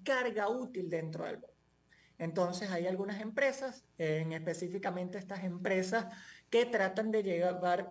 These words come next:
restos humanos, es decir, A D N, cenizas de personas al espacio que así lo deseen, entonces, mediante un pago.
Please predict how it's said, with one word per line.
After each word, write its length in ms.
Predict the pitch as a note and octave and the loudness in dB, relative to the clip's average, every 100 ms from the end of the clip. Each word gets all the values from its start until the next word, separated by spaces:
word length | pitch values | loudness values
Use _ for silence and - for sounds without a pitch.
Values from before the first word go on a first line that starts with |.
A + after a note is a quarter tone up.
| - | -6
restos 360 | G3 F#3+ F#3 G3+ | -2 -2 -4 -8
humanos, 440 | A3 C#4+ A3 G#3+ | -2 0 0 -2
es 120 | F3+ F3 | -4 -4
decir, 340 | F#3 F#3+ E3+ | -6 -4 -4
A 100 | E3 | -2
D 300 | E3+ G3+ C4 | -2 0 0
N, 360 | A#3+ A#3+ A#3+ A#3+ - _ - | 0 -4 -4 -8 -16 _ -6
cenizas 960 | - F3 A#3 C#4 - - A3+ A#3 - _ _ - | 0 2 2 0 0 0 0 -2 -10 _ _ -8
de 320 | F3 G3+ A#3 | 2 4 4
personas 640 | B3 A#3 B3 A#3 C#4+ C4+ | 2 0 0 0 -2 -2
al 140 | C#4 | 0
espacio 460 | A3+ - A3+ A3+ C4+ | 0 0 -2 0 0
que 80 | A3+ | 0
así 200 | - G3 | -2 -2
lo 120 | F#3+ | 2
deseen, 420 | D#3+ D#3 - - | 2 -2 -8 -12
entonces, 480 | - D#3+ D#3+ - F3 - - | -14 -10 -10 -10 -14 -14 -8
mediante 580 | F3 F3+ F3+ F3 F3 F#3+ | 2 6 8 6 6 2
un 140 | F#3 | 2
pago. 320 | F#3 - F#3 | -2 -6 -12